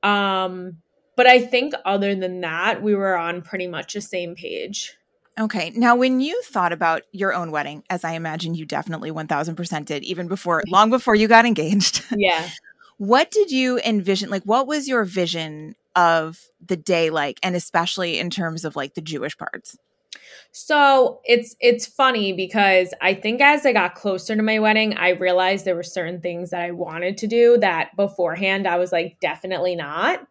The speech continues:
Speaker 2: Okay.
Speaker 1: Um, which I used to, like, growing up. I, I think growing up, you go to a lot of bar and bat mitzvahs, you do the hora.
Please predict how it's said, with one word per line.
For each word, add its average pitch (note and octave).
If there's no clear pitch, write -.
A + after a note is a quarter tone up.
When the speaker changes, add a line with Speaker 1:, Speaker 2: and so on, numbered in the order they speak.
Speaker 2:
Okay. B3
Speaker 1:
Um, F#3+
which G3+
I G#3+
used G#3
to, C#4
like, A3+
growing F3+
up. E3+
I, -
I -
think D#4
growing A3
up, G3+
you F#3+
go G3
to G#3+
a A#3
lot A3
of G#3+
bar G3
and G3
bat F#3+
mitzvahs, F#3
you G3+
do F#3
the G#3
hora. F#3+